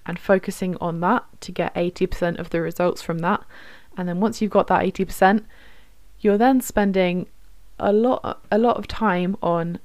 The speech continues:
something that is only generating a little bit of, of, like, result from it. Hopefully that made sense.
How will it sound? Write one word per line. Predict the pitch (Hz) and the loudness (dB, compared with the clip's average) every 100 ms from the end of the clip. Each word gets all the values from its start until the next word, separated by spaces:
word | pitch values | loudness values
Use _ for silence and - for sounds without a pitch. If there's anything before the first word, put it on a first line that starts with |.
| - | -10
something | - 196 202 190 | -6 -4 -2 -2
that | - | -2
is | - | -2
only | 180 185 180 | -2 -2 -2
generating | 175 170 165 - 170 - | -4 -4 -4 -4 -8 -4
a | |
little | 175 160 | -2 -2
bit | - 165 | 0 -2
of, | 165 165 - - - - - - - | -2 -4 -12 -20 -20 -20 -20 -14 -6
of, | 170 170 | -6 -4
like, | 92 - - - | -6 -6 -10 -10
result | 190 190 175 - | -4 0 0 0
from | - 170 - | 0 -2 -2
it. | - - - - - - - - - - | -10 -16 -20 -20 -20 -20 -20 -20 -20 -6
Hopefully | 208 269 254 269 | 0 4 8 8
that | 220 | 8
made | 202 185 | 4 2
sense. | 165 156 - | -2 -4 -8